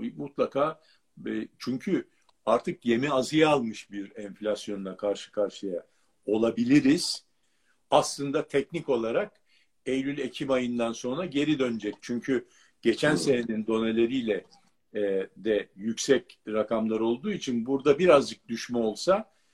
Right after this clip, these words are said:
Speaker 1: e, hemen kendini yıllık enflasyonda düşme olarak gösterecek. Ama onu işte projekte ederken Mart ayında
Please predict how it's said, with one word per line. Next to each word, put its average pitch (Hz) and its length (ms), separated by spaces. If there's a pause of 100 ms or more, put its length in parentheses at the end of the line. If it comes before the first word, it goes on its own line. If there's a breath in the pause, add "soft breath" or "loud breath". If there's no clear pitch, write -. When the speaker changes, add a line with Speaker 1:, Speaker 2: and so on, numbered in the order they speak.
(320)
Speaker 1:
e, 113 360
hemen 160 460 (160)
kendini 131 500
yıllık 139 320
enflasyonda 117 1000 (300)
düşme 139 320
olarak 104 460
gösterecek. 87 640 (540 soft breath)
Ama 202 260
onu 202 240
işte 190 340
projekte 175 560
ederken 175 540 (300)
Mart 165 340
ayında 135 580